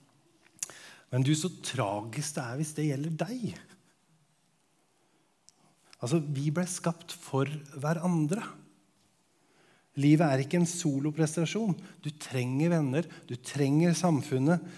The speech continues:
eh, du trenger storfamilien, og de trenger deg. I Apostelgjerningene, eh, to førtifire så står det, «Alle som var blitt troende, holdt sammen og hadde alt felles.»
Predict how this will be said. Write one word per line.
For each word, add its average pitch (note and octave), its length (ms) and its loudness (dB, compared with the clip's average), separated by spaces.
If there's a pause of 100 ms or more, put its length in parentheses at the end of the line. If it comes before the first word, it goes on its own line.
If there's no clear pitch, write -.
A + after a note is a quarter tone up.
(300)
eh, D3+ 160 6
du C#3+ 160 0
trenger D3 480 2
storfamilien, D#3+ 800 2 (800)
og D3+ 160 -4
de D#3 160 0 (100)
trenger D3 460 -4 (100)
deg. D#3 460 -8 (1600)
I E3 80 6
Apostelgjerningene, D3 840 6 (480)
eh, D#3 260 6
to D#3 160 2
førtifire D3 800 4
så E3 80 -2
står C#3+ 300 2
det, D#3+ 60 4 (400)
«Alle E3+ 440 2
som D#3+ 180 0
var D3 140 4
blitt D#3+ 160 0
troende, E3 400 4 (300)
holdt C3+ 180 -4
sammen D#3 460 0 (500)
og C#3 140 4
hadde - 180 2 (100)
alt B2+ 460 -8 (160)
felles.» - 600 -6